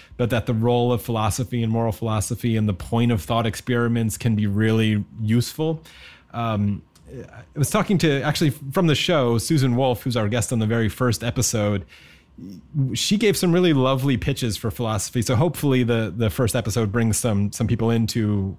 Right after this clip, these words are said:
what I'm trying to do. And it's, you know, it's about, like, you don't, you don't often, you know, I said the philosophical mind is trying to discover truth, but it, it rarely does. But what the, the effort of moral philosophy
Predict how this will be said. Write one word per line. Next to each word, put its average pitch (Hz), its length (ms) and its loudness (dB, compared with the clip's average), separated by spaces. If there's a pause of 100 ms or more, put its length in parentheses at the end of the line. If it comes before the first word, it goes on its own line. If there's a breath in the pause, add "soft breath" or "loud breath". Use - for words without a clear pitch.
what 117 800 -2
I'm 117 160 2
trying 110 280 -2
to - 100 -6
do. 120 420 2 (460 loud breath)
And 139 300 2
it's, - 340 -6
you 175 80 0
know, 175 120 4
it's 170 120 0
about, 190 300 0
like, 160 140 0 (220)
you 180 120 0
don't, 262 280 0 (180)
you 170 140 0
don't 226 220 2
often, 156 420 0
you 170 140 2
know, 156 80 4
I - 20 4
said 220 160 0
the 180 80 2
philosophical 165 480 0
mind 135 240 2
is 113 80 0
trying 127 240 0
to 127 120 -2
discover 110 380 -2
truth, 113 360 -2
but 185 100 0
it, 180 200 -2
it 156 120 -4
rarely 160 360 4
does. 101 440 0 (360 loud breath)
But 160 140 0
what 185 180 0
the, 151 360 2
the 131 520 -2
effort 170 460 0
of 117 120 -4
moral 120 260 2
philosophy 104 880 -2